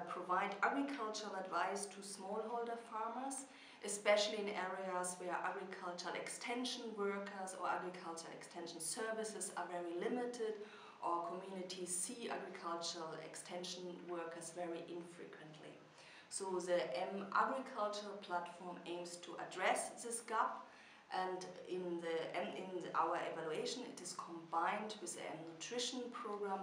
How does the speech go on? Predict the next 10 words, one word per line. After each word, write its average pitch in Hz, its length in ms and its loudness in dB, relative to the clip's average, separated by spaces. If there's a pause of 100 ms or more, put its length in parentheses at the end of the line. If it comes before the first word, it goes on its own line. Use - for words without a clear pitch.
to 190 160 -8
provide 180 380 2 (160)
additional 190 500 -4 (480)
agricul-, 170 560 -2
uh, 175 200 4 (180)
nutritional 175 580 -4
information. 151 640 -6 (1160)
In 220 120 2
Tanzania, 220 800 6 (300)
um, 202 180 2